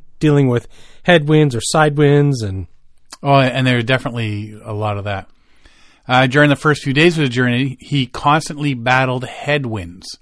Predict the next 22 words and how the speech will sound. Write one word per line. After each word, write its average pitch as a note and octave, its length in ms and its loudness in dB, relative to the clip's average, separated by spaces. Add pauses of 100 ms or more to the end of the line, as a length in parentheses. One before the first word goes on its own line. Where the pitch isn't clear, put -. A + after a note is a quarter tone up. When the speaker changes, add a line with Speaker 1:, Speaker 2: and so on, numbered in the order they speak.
(600)
Speaker 2:
At C3 200 -4
times, E3+ 300 0
my D3+ 160 0
G D#3+ 240 -6
P D#3+ 220 -6
S D#3 140 -2
couldn't D3+ 360 -2
decide C#3+ 400 -2
whether C3 260 -2
progr-, D#3 880 0
whether C#3+ 200 2
progress F#3+ 600 -2
was B2+ 180 -6
zero F#3+ 520 -4 (300)
or B2 140 2
we C3+ 120 2
were C3 220 2
actually C#3+ 420 -4
going C3 600 -6
backwards, D3 680 0
he A2 140 -8
says. - 520 -12